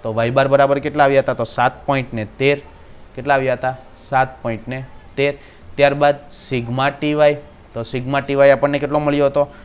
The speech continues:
એકસો સત્તાણું પોઇન્ટ છ. કેટલો હતો? એકસો સત્તાણું પોઇન્ટ છ. ત્યારબાદ સિગ્મા ટી સ્ક્વેર. તો સિગ્મા ટી સ્ક્વેર કેટલા આવ્યા હતા? એકસો ને ચાલીસ. કેટલા આવ્યા હતા? એકસો ને ચાલીસ. અને છેલ્લે આપણને કીધું છે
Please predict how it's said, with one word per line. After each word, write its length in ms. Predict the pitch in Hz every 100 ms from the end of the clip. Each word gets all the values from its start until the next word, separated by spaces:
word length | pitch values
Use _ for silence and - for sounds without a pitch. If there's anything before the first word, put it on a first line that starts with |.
| -
એકસો 260 | 123 - 147
સત્તાણું 500 | 131 131 143 139 139
પોઇન્ટ 280 | 143 139 -
છ. 100 | 151 143 - - - - - -
કેટલો 240 | 131 143 139
હતો? 160 | 131
એકસો 280 | 120 113 139
સત્તાણું 540 | 131 127 - 131 131
પોઇન્ટ 220 | - 135 131
છ. 100 | 151 139 - - - -
ત્યારબાદ 400 | 147 143 147 139
સિગ્મા 500 | - 123 110 110 127
ટી 240 | 131 147
સ્ક્વેર. 340 | 135 - 147 139
તો 180 | 135
સિગ્મા 320 | 120 123 123 135
ટી 140 | 131
સ્ક્વેર 240 | 131 147
કેટલા 200 | 135 143
આવ્યા 180 | 143 143
હતા? 100 | 135
એકસો 340 | 120 107 - 131
ને 120 | 135
ચાલીસ. 500 | 135 135 143 - - -
કેટલા 180 | 135
આવ્યા 180 | 147 131
હતા? 120 | 120
એકસો 340 | 120 104 - 120
ને 180 | 123 156 - - -
ચાલીસ. 400 | 139 117 110 - - - -
અને 160 | 156
છેલ્લે 340 | 143 - 170 170
આપણને 340 | 143 143 139
કીધું 260 | 120 120 120
છે 200 | 135